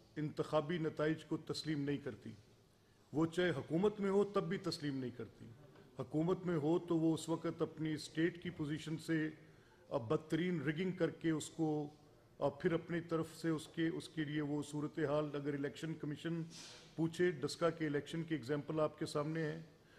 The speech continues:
डस्का के इलेक्शन की जो प्रोसीडिंग्स उमर अता बंदयाल साहब की कोर्ट में हुई थी वो आपके सामने हैं, और उसके बाद जो सोशल मीडिया पर जो कैंपेन चली थी, मुझे याद है कि उसमें उमर अता बंदयाल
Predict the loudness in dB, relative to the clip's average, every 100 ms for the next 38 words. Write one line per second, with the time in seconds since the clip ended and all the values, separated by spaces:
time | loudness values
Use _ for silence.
0 | -20 -8 -2 -2 2 2 4 4 4 2
1 | -4 -2 -2 -2 -4 -4 -2 -2 -2 -4
2 | -4 -6 -4 0 0 0 -4 -12 -18 -20
3 | -20 -10 -2 2 2 4 4 4 2 4
4 | 4 4 2 2 0 -4 0 0 0 0
5 | 0 0 -2 -4 -2 0 2 2 0 -4
6 | -2 0 0 -2 -4 -8 -18 -20 -14 0
7 | 0 2 -2 2 2 4 2 2 -2 0
8 | 0 0 -2 0 0 0 0 0 -6 -2
9 | -4 0 0 2 2 2 2 -2 -4 -6
10 | -6 -8 -10 -20 -20 -18 -6 -2 0 2
11 | 4 4 2 0 -2 -2 0 0 0 0
12 | 0 0 0 0 0